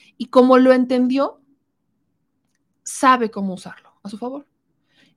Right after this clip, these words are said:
Ese es también un gran problema social que tenemos que cambiar, porque sí nos convertimos en parte del problema. Pero ¿quiénes nos enseñaron el caminito? Los políticos.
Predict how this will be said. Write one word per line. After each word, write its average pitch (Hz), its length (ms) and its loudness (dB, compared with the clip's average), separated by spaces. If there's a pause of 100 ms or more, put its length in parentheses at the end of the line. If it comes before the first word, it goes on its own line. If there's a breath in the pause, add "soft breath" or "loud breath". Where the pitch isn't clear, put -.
Ese 311 160 -2
es 339 80 -4
también 269 300 0
un 277 120 0
gran 269 200 -2
problema 247 320 -6
social 202 400 -8
que 240 80 -10
tenemos 202 340 -8
que - 40 -20
cambiar, 233 280 -8
porque 196 280 -12
sí 233 200 -8
nos 247 200 -4
convertimos 196 600 -8
en 208 100 -10
parte 180 240 -12
del 180 60 -8
problema. 185 460 -10 (460)
Pero 285 260 0
¿quiénes 339 240 -4
nos 339 160 -4
enseñaron 277 300 -2
el 294 100 -6
caminito? 285 720 -4 (1900)
Los 190 180 -14
políticos. 196 680 -10